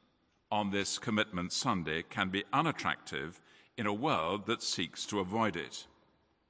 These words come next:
And the word does not actually appear in the Bible passage before us, but it is present implicitly.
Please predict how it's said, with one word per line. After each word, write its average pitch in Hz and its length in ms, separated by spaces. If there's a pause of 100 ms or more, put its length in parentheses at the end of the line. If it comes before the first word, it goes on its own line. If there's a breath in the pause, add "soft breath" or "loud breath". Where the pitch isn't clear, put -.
(400 soft breath)
And 135 160
the 131 80
word 143 380
does 120 180
not 160 360
actually 139 340
appear 98 420
in 139 180
the 127 80
Bible 101 340
passage 87 460
before 101 380
us, - 320 (540 soft breath)
but 117 180
it 117 180
is 175 180
present 90 640 (360)
implicitly. 117 880